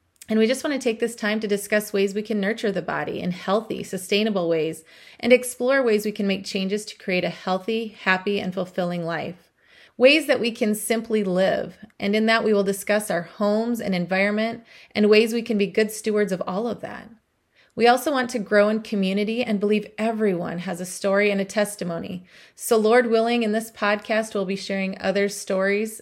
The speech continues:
as well and encourage each other to invest in relationships that bring goodness and value to our lives,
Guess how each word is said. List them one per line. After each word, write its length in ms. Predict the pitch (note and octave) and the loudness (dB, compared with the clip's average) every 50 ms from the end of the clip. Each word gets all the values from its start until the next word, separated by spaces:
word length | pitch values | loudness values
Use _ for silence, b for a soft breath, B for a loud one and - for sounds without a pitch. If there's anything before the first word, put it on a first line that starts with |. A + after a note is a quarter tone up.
| - _ | -14 _
as 180 | - F3+ F3 F3+ | -6 -6 -6 -4
well 320 | F3 F#3+ F#3 F#3+ G3 G#3 | -2 -2 0 0 0 0
and 220 | A3 - - F#3+ F#3+ | -2 -2 -2 -4 -2
encourage 460 | F#3 F#3 - - G#3 A#3 A#3 G3+ G3+ | -4 -6 -4 0 2 2 2 2 0
each 180 | G#3+ G#3 - G#3+ | -4 -4 -4 -2
other 180 | G3+ G#3 G#3 | -2 -2 -2
to 140 | G3 - G3+ | -2 -4 -4
invest 420 | F#3+ F#3 F3 G3 G3 G3+ G3+ - | -4 -4 -2 -2 -2 -2 -4 -6
in 60 | G3+ G3 | -4 -4
relationships 1000 | F#3+ F3+ F3+ F#3 G3+ G3 - G3 F3 - - - - - - - - - - b b b b b b b b _ | -2 -2 0 -2 -2 -2 -4 -6 -8 -8 -6 -8 -8 -8 -10 -14 -18 -20 -20 b b b b b b b b _
that 180 | G3+ G#3 - G#3+ | -2 0 2 2
bring 180 | A3 A3 G#3 | 2 2 2
goodness 640 | F#3 - G3 A3+ A3+ G#3+ - - - - - - F3+ | 2 0 0 0 0 0 -2 -4 -6 -10 -12 -6 -6
and 100 | F3+ E3 | -2 -2
value 300 | F#3 F#3 G3 G3+ F#3+ F3+ | 0 2 2 2 2 0
to 160 | F#3 - - | -2 -6 -6
our 100 | - - | -6 -6
lives, 480 | - - - - - - - - - | -6 -8 -8 -10 -10 -12 -12 -16 -18